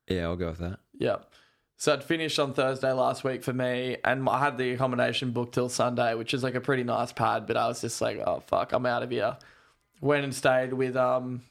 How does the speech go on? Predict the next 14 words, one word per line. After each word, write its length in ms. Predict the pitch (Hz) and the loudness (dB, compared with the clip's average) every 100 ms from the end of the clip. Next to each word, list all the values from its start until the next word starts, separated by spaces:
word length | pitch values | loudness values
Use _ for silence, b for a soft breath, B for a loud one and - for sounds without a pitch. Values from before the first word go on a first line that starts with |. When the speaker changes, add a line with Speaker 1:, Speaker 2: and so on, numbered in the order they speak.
| _ _ | _ _
Speaker 2:
have 100 | - 175 | -8 -2
you 100 | 208 | 0
heard 160 | 240 | 0
of 60 | 208 | 0
the 100 | 165 | 0
Dorringtons 600 | 151 139 165 165 180 165 | 2 2 0 -2 -4 -2
before? 540 | 185 160 165 185 220 - b b b b b _ - | -4 0 0 0 -4 -8 b b b b b _ -2
Breno, 400 | 143 156 160 - | 0 2 0 2
Brent 220 | 147 151 | 0 2
Dorrington, 540 | 156 156 156 151 165 143 | 2 2 0 -2 -4 0
Luke 200 | 151 151 | 0 2
Dorrington? 720 | 147 151 151 151 160 156 147 - - | 2 2 -2 -4 -4 -4 -8 -10 -4
Speaker 1:
Yeah. 80 | |
Speaker 2:
Yeah, 220 | 202 127 | 0 0